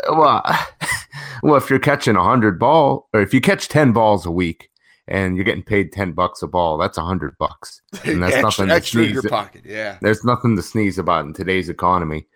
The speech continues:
Speaker 2: Yeah, I
Speaker 1: But
Speaker 2: gue-, I, I guess so. Unless you're an N F L player, and then
Speaker 1: I
Speaker 2: you're Odell Beckham Junior, and you make that, uh, a hundred bucks per yard you run for every route. <laughs>
Speaker 1: In, in warm-ups. Uh,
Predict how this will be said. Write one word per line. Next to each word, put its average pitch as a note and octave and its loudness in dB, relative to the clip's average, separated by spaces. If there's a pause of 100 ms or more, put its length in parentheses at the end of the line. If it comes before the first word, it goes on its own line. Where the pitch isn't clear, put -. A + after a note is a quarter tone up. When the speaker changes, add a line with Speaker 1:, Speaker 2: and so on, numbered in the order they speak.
(200)
Speaker 2:
Yeah, A#2 0
I - 2
Speaker 1:
But G#2 2
Speaker 2:
gue-, A#2+ -4
I, A#2+ -4
I C3 -2
guess B2+ 0
so. A2 0
Unless C#3+ 0
you're C#3 2
an A#2+ 0
N A#2 2
F G#2+ -4
L G#2+ -2
player, G2 -8
and F#2+ -8
then G2+ -8
Speaker 1:
I E2+ -10
Speaker 2:
you're B2+ 0
Odell C3+ 2
Beckham B2 -4
Junior, A#2 -4
and A2 -6
you B2+ -4
make B2 -4
that, B2 0
uh, A2 -2
a A#2 -4
hundred B2 -4
bucks A#2 -4
per A#2+ -6
yard A2 0
you G#2 -10
run A2 -4
for G#2 -8
every G#2 -6
route. G2 -4 (340)
<laughs> - -6
Speaker 1:
In, G#2+ -2
in G2 2
warm-ups. F#2 0 (340)
Uh, G3 2